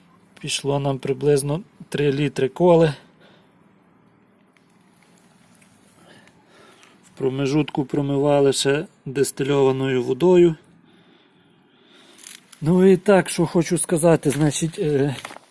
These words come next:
коли зняли радіатор, то перший раз нам туди влазило десь грам п'ятдесят коли. А зараз вже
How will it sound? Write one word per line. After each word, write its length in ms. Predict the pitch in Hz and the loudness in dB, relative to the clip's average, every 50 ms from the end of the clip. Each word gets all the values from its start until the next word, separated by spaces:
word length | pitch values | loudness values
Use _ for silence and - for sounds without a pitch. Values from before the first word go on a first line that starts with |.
| _ - | _ -8
коли 280 | - 156 151 160 175 165 | -2 0 2 2 2 2
зняли 440 | 151 165 180 175 170 170 170 175 170 - _ _ _ _ _ - - - - - _ _ _ _ _ - - 175 | 2 2 2 4 6 6 6 4 4 0 _ _ _ _ _ -14 -14 -14 -16 -20 _ _ _ _ _ -12 -10 -8
радіатор, 720 | 175 147 135 135 120 123 151 160 185 180 180 180 175 156 147 - _ _ - - - - - - - _ _ - - - | -6 -6 -4 -2 0 2 4 4 4 4 4 2 0 0 -2 -8 _ _ -20 -20 -20 -20 -20 -20 -20 _ _ -20 -20 -6
то 300 | - 143 143 156 151 139 139 - - - - _ _ _ _ _ _ _ _ _ _ _ _ _ _ _ _ _ _ _ _ _ - _ - - - | 0 4 4 4 4 2 -2 -8 -20 -20 -20 _ _ _ _ _ _ _ _ _ _ _ _ _ _ _ _ _ _ _ _ _ -20 _ -20 -8 -2
перший 380 | - 151 160 165 151 - 170 160 | 2 2 4 4 4 4 6 6
раз 280 | 160 170 180 175 - 180 | 6 6 6 4 4 4
нам 280 | 160 165 170 185 196 | 4 4 4 4 2
туди 300 | 190 - 160 131 143 160 | 0 -2 0 4 4 4
влазило 540 | 165 139 151 156 160 151 135 160 151 151 147 | 6 6 6 6 4 4 4 4 4 4 4
десь 260 | 135 151 151 139 - | 4 4 4 4 4
грам 300 | 123 127 143 147 151 143 | 2 2 2 4 4 2
п'ятдесят 760 | - - 143 139 131 135 123 - - 143 139 131 - - - - - - _ _ | 2 2 0 2 2 2 2 4 4 4 4 4 0 -4 -8 -8 -8 -10 _ _
коли. 340 | - 143 135 123 113 110 107 - - - - - - - _ _ _ _ _ _ _ - - | 4 4 6 6 4 2 0 -6 -12 -14 -14 -14 -14 -16 _ _ _ _ _ _ _ -8 -6
А 120 | 156 127 | -4 -2
зараз 520 | 117 143 160 170 175 175 165 151 - - - | 2 4 4 4 4 4 2 2 0 -4 -6
вже 380 | 160 123 135 147 156 151 131 | -6 -2 0 2 2 2 0